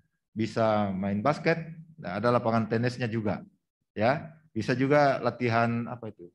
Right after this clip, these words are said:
Ada U K M kita, U K M Gojukaya. Karena di fakultas kita ini ada tiga U K M kalau tidak salah yang, eh, bersifat keolahragaan, U K M basket, U K M sepak bola, dan U K M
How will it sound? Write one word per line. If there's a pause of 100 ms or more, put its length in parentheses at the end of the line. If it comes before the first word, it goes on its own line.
(120)
Ada
U
K
M
kita,
U
K
M
Gojukaya. (680)
Karena
di
fakultas
kita
ini
ada
tiga (840)
U
K
M
kalau
tidak
salah
yang, (560)
eh, (160)
bersifat
keolahragaan,
U
K
M
basket,
U
K
M
sepak
bola,
dan
U
K
M